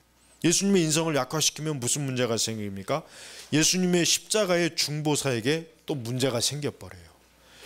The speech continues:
그러니까 어떤 면으로도 여기 말한 것처럼 인성과 신성의 변질도 없고 혼동도 없다. 그다음에 합동도 없다. 그러니까 섞이지 않는 거예요.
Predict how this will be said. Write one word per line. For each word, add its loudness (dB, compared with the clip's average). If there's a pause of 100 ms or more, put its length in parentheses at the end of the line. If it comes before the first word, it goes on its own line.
(220)
그러니까 2 (120)
어떤 0
면으로도 2
여기 2
말한 0
것처럼 -4 (400)
인성과 2
신성의 -2
변질도 0
없고 -4 (460)
혼동도 2
없다. -4 (280)
그다음에 -4 (460)
합동도 -2
없다. -4
그러니까 -10
섞이지 0
않는 -4
거예요. -16